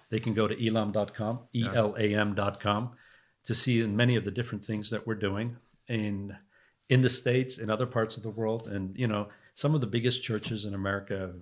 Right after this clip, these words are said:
Speaker 1: uh, are supporting the, the organization, different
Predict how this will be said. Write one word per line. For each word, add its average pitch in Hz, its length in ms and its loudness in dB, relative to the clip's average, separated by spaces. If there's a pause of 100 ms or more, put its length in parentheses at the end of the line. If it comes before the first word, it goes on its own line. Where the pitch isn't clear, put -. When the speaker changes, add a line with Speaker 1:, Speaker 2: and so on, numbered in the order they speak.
(140)
Speaker 1:
uh, - 140 -12 (220)
are 92 60 -4
supporting 113 520 -2
the, 107 180 -4
the 107 120 -4
organization, 101 840 -2
different 98 340 -8